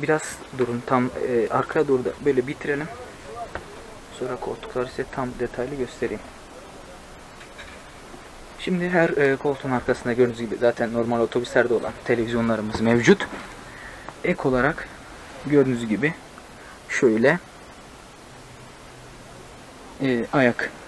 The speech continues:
dayamasını görüyorsunuz. Yani, e, dediğim gibi sporcular deplasmana çoğunlukla otobüsle gittikleri için, e, bunu tercih ediyorlar. Böyle bir koltuğu tercih ediyorlar. Televizyon büyük olmasına gerek yok. Zaten,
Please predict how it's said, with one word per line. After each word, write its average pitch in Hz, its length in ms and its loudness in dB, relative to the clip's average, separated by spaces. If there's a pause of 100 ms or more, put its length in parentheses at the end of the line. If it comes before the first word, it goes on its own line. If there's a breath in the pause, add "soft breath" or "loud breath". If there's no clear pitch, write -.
dayamasını 113 460 4
görüyorsunuz. 110 680 -2
Yani, 113 380 0
e, 135 40 -6 (160)
dediğim 120 240 2
gibi 107 180 -2
sporcular 120 640 2 (840 loud breath)
deplasmana 123 560 2
çoğunlukla 120 560 2 (120)
otobüsle 127 460 -2
gittikleri 117 540 0
için, 143 420 -2
e, 123 60 0 (960)
bunu 127 180 4
tercih 113 380 0
ediyorlar. 110 360 4 (180)
Böyle 110 260 6
bir 101 140 0 (100)
koltuğu 113 360 0
tercih 107 380 0
ediyorlar. 113 280 0 (460 loud breath)
Televizyon 180 400 8 (420 loud breath)
büyük 175 200 2
olmasına 160 360 2
gerek 156 340 2
yok. 151 160 -2
Zaten, 127 400 4